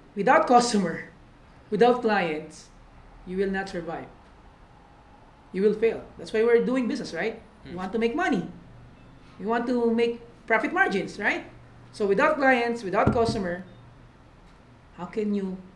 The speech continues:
Speaker 1: run a business or a company?
Speaker 2: Yeah.
Speaker 1: So money is, will be, or funding for me, maybe second, third. But business models,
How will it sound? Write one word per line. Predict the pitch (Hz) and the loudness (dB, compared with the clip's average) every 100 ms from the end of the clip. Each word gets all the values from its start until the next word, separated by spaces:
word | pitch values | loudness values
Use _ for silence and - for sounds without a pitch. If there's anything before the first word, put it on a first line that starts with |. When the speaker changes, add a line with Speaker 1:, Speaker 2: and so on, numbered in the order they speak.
| - - - | -20 -20 -6
Speaker 1:
run | 165 151 151 - - - - 156 | -6 -6 -10 -18 -20 -20 -20 -14
a | |
business | 160 165 147 - - | -10 -10 -12 -18 -20
or | 139 | -20
a | 147 | -20
company? | 127 127 - - - - - - - - 117 | -20 -20 -20 -20 -20 -20 -20 -20 -20 -20 -20
Speaker 2:
Yeah. | 113 | -12
Speaker 1:
So | - 185 180 | 0 2 6
money | 240 269 262 254 247 - | 8 10 10 8 4 -2
is, | 196 - 185 180 - | -8 -8 -10 -10 -4
will | 196 196 | 0 0
be, | 180 208 208 | 0 2 2
or | 170 | 0
funding | 185 190 190 190 185 165 | 0 0 2 0 -2 -6
for | - 170 | -4 -2
me, | 190 190 175 - - - - - - - - - - - | 0 -2 -6 -12 -20 -20 -20 -20 -20 -20 -20 -20 -20 -6
maybe | 180 185 190 170 - - - | 0 0 0 -2 -8 -20 -6
second, | 208 180 190 170 | -2 0 0 0
third. | 156 120 - - - - - - - | -2 -2 -8 -20 -20 -20 -20 -20 -8
But | 165 165 | -8 -4
business | 196 240 254 247 | -2 0 2 2
models, | 220 214 208 196 185 185 - - | 2 2 4 4 2 0 -2 -12